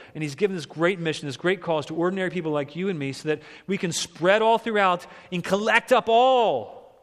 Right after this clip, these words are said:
And said, "Come and be clean. Come and be made new. Come and be made right in him." You know, most of us are ordinary people.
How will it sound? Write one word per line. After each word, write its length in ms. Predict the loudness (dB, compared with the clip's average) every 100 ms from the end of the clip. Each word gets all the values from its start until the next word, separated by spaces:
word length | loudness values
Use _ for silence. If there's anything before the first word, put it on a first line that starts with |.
| _ _ _ _ _ _ _ _ _ _
And 80 | -10
said, 160 | -8
"Come 160 | -6 -6
and 100 | -4
be 120 | -6
clean. 420 | -8 -12 -14 -16 -20 -20 _ _ _ _ _ _ _ _ _ _ _ _ _
Come 220 | -18 -12
and 100 | -10
be 100 | -10
made 260 | -8 -6 -6
new. 460 | -6 -8 -8 -10 -16 _ _ _ _ _ _ _ -18
Come 200 | -12 -10
and 60 |
be 100 | -8
made 200 | -8 -8
right 340 | -6 -8 -10 -12
in 140 | -16
him." 400 | -16 -16 -16 -20 _ _ _ _ _ _ _ _ _ _ _ _ _ _ _
You 100 | -12
know, 60 | -4
most 280 | -2 -2 -2
of 80 | -4
us 160 | -2
are 80 | -6
ordinary 500 | -6 -6 -6 -8 -8
people. 460 | -10 -14 -14 -20